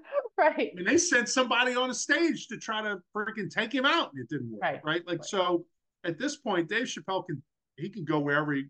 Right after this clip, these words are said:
Speaker 2: I mean, he can, he can go whichever way he wants. And my guess is, from having <laughs> watched all this stuff,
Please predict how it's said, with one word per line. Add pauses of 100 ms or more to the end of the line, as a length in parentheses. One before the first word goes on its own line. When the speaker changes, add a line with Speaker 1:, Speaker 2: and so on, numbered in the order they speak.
Speaker 2:
I
mean,
he
can,
he
can
go
whichever
way
he
wants. (480)
And
my
guess
is,
from
having (140)
<laughs>
watched (100)
all
this
stuff,